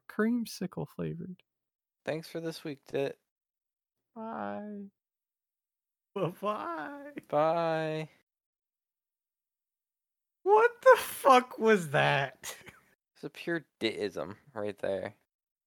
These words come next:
Speaker 3: How the fuck does someone try and tell me that orange juice isn't orange when it's made out of oranges?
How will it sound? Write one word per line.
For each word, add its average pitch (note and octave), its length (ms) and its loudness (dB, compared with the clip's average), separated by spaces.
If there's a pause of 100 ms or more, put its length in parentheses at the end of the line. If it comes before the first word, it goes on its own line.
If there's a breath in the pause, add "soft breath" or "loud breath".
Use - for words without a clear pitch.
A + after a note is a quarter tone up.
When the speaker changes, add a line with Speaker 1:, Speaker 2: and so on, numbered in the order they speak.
(2250)
Speaker 3:
How - 160 2
the D5 180 10
fuck A#4 520 4
does A#3+ 200 6
someone C#4+ 440 6
try B3+ 220 6
and B3 120 2
tell A#3+ 180 2
me A3 140 4
that G3+ 160 4
orange A3 460 4
juice G3+ 340 2
isn't A3+ 380 2
orange G3 500 4
when F3+ 160 4
it's F3 160 2
made F#3+ 300 8
out F#3+ 160 8
of F3+ 180 0
oranges? D#3+ 800 2